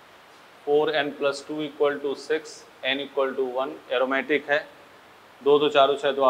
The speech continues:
four N plus two equal to ten, N equal to two aromatic है। ये देखो बाथ टब वाली structure याद आ रही है, बाथ टब,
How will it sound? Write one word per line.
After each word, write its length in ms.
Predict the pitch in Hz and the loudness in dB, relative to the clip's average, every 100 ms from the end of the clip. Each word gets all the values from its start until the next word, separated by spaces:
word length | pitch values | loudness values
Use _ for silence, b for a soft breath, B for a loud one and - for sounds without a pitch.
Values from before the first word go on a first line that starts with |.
| 123 | 2
four 240 | - 156 170 - | -2 -2 -2 -4
N 180 | 143 143 143 | -6 -6 -4
plus 200 | 139 - - | -6 -6 -14
two 80 | 143 - | -12 -12
equal 340 | 135 - 139 143 | -12 -2 0 0
to 160 | 143 175 196 - - - - - - - - | -4 -4 -4 -8 -20 -20 -20 -20 -20 -10 0
ten, 240 | 156 180 170 - - - - - 131 | 2 0 -8 -20 -20 -20 -20 -12 -8
N 160 | 139 | -6
equal 320 | 139 143 139 135 | -6 -2 -2 -2
to 80 | 139 135 - | -6 -8 -8
two 180 | 147 165 175 170 123 | -6 -4 -6 -8 -4
aromatic 640 | 127 127 127 127 131 147 | -4 -4 -8 -8 -8 -4
है। 120 | 147 160 - - - - - - - | -4 -4 -12 -20 -20 -20 -20 -20 -4
ये 120 | 143 | 0
देखो 300 | 165 160 160 135 - - - - - - - - | 2 4 4 4 2 -10 -20 -20 -20 -20 -20 4
बाथ 480 | 143 151 156 - - | 10 12 10 6 4
टब 140 | 160 160 | 4 8
वाली 280 | 160 160 151 | 6 4 -6
structure 400 | - 151 - 143 | -4 -4 -2 4
याद 240 | 143 151 | 6 8
आ 80 | 165 | 8
रही 200 | 180 190 | 8 4
है, 240 | 185 156 139 - - - - - | 2 2 -2 -10 -20 -20 -12 6
बाथ 460 | 127 143 151 - - - | 10 12 12 8 -6 6
टब, 280 | 160 156 | 6 6